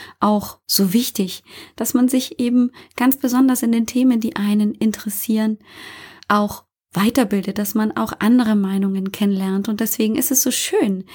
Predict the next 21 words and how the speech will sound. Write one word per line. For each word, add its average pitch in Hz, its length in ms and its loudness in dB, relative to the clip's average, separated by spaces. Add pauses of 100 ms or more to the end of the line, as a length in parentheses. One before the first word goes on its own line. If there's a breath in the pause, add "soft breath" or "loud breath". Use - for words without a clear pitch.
(200 loud breath)
dass 220 220 0
eben, 226 480 0 (280)
ähm, 214 300 -2
auch 208 380 -4 (260)
gerade 226 480 2 (200)
meine 233 400 2
Hörerinnen 214 460 0
oft - 380 -6 (460 loud breath)
andere 240 380 4
Podcasts 220 720 -2
auch 208 260 -2
hören, 202 360 2
sich 202 180 -2
in 214 100 2
ganz 226 320 2
vielen 254 400 2
verschiedenen 226 580 -2
Bereichen 208 520 -2
informieren 208 640 2 (480 loud breath)
und, 214 380 0
ähm, 208 300 -2